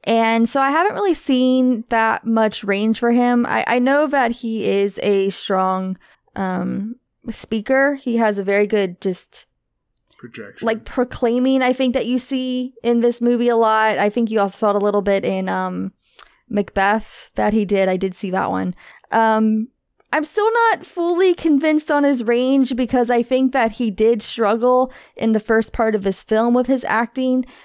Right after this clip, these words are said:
Speaker 1: But then once you get into Malcolm X later in his white life, um, it's very strong. He's very strong at portraying that Malcolm X. But I don't know if, how I felt about his younger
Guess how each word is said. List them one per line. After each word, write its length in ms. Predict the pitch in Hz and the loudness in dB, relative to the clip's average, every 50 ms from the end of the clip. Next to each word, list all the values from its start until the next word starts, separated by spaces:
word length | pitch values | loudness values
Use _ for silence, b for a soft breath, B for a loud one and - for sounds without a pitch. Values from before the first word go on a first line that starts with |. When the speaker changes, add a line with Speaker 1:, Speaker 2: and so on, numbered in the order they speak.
| B B _ | B B _
Speaker 1:
But 140 | 240 233 208 | -2 0 2
then 300 | 254 262 269 277 262 233 | 2 2 2 2 2 2
once 420 | 240 254 254 254 254 254 247 - | 2 2 2 2 0 -2 -2 -2
you 100 | 247 240 | -2 0
get 260 | 208 240 226 220 214 | 2 2 2 2 2
into 580 | - - 220 220 220 214 - - 240 226 220 214 | 0 0 0 0 0 -2 -2 -2 0 0 2 2
Malcolm 340 | 208 190 196 - 220 208 196 | 2 0 0 0 0 0 0
X 180 | 196 190 - | -2 -2 0
later 200 | 214 208 208 214 | 0 0 2 2
in 80 | 208 202 | 0 0
his 180 | 196 185 185 185 - | -2 -4 -4 -8 -6
white 380 | 180 185 190 190 190 185 - _ - - | -2 -2 0 0 0 -2 -4 _ -10 -4
life, 480 | 202 208 196 190 185 190 - - - - - - | -2 0 0 0 0 -2 -6 -8 -10 -12 -6 -2
um, 540 | - 190 185 185 185 185 185 185 180 190 214 - _ _ _ _ _ - | 0 0 0 0 0 -2 -4 -6 -6 -8 -8 -12 _ _ _ _ _ -4
it's 140 | - 247 - | -4 -2 0
very 220 | 233 294 320 269 240 | 2 2 2 2 0
strong. 360 | - - 196 - - - 196 | 0 -2 -4 -4 -4 -6 -4
He's 220 | 202 226 226 202 | -2 -2 0 2
very 220 | 214 247 254 254 240 | 2 2 2 0 0
strong 280 | - - 233 220 220 | 0 0 0 0 0
at 80 | 190 - | -2 -2
portraying 640 | - 208 208 - 220 202 190 190 185 185 185 190 b b b b b b b | -4 -4 -2 -2 -2 -2 -2 -4 -6 -8 -8 -8 b b b b b b b
that 560 | - 208 185 208 208 185 185 185 180 - - _ _ - | -6 -4 0 0 2 2 2 2 0 -2 -4 _ _ -6
Malcolm 360 | 202 170 185 - - - - | -4 -4 -4 -4 -6 -8 -8
X. 400 | - - 240 - - - - b b b b _ | -8 -10 -10 -12 -16 -16 -18 b b b b _
But 100 | - 214 214 | 0 0 2
I 80 | 202 | 2
don't 180 | 202 220 220 226 | 0 0 0 0
know 160 | 226 220 220 | 2 2 2
if, 140 | 208 233 254 | 0 -2 -4
how 280 | 233 214 - 214 190 | -8 -4 0 0 2
I 120 | 190 185 190 | 2 0 0
felt 260 | - 208 185 175 - | -2 -2 -2 -2 -2
about 340 | 185 214 185 175 - - - | -2 -2 -2 -2 -2 -4 -6
his 260 | - - - - 226 | -4 -4 -6 -6 -6
younger 500 | - - - - - 143 - 214 233 | -8 -8 -6 -4 -4 -4 -4 -4 -6